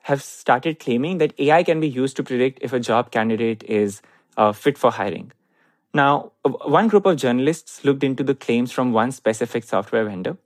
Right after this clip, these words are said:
and they found that very simple changes to a candidate's look,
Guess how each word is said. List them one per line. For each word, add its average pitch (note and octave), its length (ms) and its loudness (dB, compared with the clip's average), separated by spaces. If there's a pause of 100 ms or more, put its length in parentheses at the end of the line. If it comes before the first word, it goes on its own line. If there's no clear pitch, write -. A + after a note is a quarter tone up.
(600)
and D3+ 140 2
they F3 60 4
found G3+ 360 4
that G3+ 140 4
very E3 440 2
simple G3 400 0
changes C#3 600 -2
to C#3 260 2
a C3 40 2
candidate's A#2+ 720 -2
look, F#2+ 300 -2